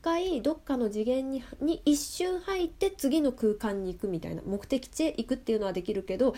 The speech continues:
そのどこでも、どこでもドアみたいに向こうがもうその空間になるってことはできてないんですよ。で、なんですけど、実験段階ではありますが、まあ、まだ今ね、ちょこっとずつ実現しつつあります。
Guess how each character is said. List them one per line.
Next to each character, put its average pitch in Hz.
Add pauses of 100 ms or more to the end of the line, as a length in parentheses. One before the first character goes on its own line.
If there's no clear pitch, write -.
(140)
そ -
の 185
ど 185
こ 214
で 220
も、 220 (180)
ど 190
こ 220
で 220
も 220
ド 247
ア 233
み 220
た 226
い 226
に 240
向 233
こ 269
う 262
が 311
も 277
う 220
そ -
の 220
空 254
間 247
に 214
な 247
る 330
っ -
て 214
こ 160
と 147
は 147
で 220
き 240
て 156
な 170
い 240
ん 160
で 139
す -
よ。 117 (400)
で、 277 (1160)
な 320
ん -
で 277
す 240
け 196 (140)
ど、 302 (260)
実 285
験 370
段 392
階 220
で 190
は 165
あ 165
り 175
ま 214
す 185
が、 190 (240)
ま 190
あ、 -
ま 190
だ 175
今 185
ね、 160
ち -
ょ 208
こ 208
っ 208
と 208
ず 196
つ 156
実 170
現 175
し -
つ -
つ 208
あ 156
り 156
ま 170
す。 175